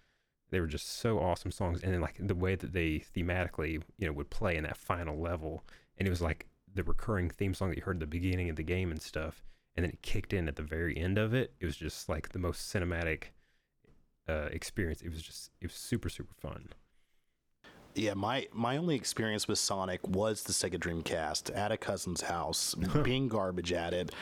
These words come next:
Speaker 2: every time I tried. Um, but I've seen some of the playthrough from, from the, uh, battle, and I think it's, man, it, it looks like a lot of fun, especially back then, especially as a kid, that's what you had.
Speaker 1: Mm-hmm.
Speaker 2: And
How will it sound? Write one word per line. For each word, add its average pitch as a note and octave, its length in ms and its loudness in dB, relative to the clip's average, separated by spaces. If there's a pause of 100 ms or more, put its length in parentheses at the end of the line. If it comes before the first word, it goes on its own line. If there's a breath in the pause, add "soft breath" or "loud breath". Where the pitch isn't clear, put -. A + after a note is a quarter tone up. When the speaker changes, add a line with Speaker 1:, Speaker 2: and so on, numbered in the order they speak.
(220 loud breath)
Speaker 2:
every G#2 220 0
time F#2+ 220 -2
I F#2 80 0
tried. E2+ 520 0 (580 loud breath)
Um, F2+ 580 0 (340)
but E2+ 300 0 (580 loud breath)
I've F2 220 0
seen A2 300 2
some A2+ 160 0
of A2 40 2
the A2 80 0
playthrough A2 520 0
from, F2+ 360 0
from F2 300 -2
the, E2+ 260 2
uh, E2 120 2
battle, F2+ 520 -2
and E2+ 160 0
I E2 100 0
think E2+ 260 -4
it's, - 440 -2 (180)
man, F#2+ 340 0 (240)
it, G2 180 0 (160)
it G2+ 160 2
looks G#2 300 0
like F#2 140 0
a F2+ 40 -2
lot F2 160 0
of F2 80 -4
fun, F2 280 -2
especially G#2 540 0
back F2+ 260 0
then, E2+ 380 -2
especially G#2 460 0 (160)
as G2 200 0
a G#2 60 0
kid, F2+ 440 0 (180)
that's F#2 260 0
what - 160 -4
you G2 100 -2
had. E2+ 420 -2 (420 loud breath)
Speaker 1:
Mm-hmm. F#2 200 2
Speaker 2:
And E2+ 420 0